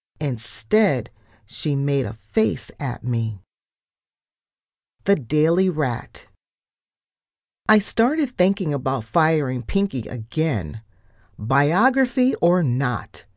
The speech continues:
she was just too much. Fuzzy was still talking. "You are lucky to have an assistant like Pinky Pick, Stilton," he said.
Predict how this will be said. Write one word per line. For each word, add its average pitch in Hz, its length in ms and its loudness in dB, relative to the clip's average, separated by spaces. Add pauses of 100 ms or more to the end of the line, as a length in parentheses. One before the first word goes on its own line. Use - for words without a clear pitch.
(380)
she - 320 0
was 127 260 -2
just - 640 -2
too 294 420 2
much. 139 720 -2 (840)
Fuzzy 247 360 6
was 220 180 4
still 330 520 6
talking. 113 680 -4 (400)
"You 262 300 4
are 165 160 6
lucky 151 600 0
to 131 100 -2
have 135 260 -2
an 127 100 -2
assistant 135 540 -2
like 131 280 -4
Pinky 143 340 -2
Pick, 127 340 0
Stilton," 170 640 0
he 98 200 -8
said. 113 420 -2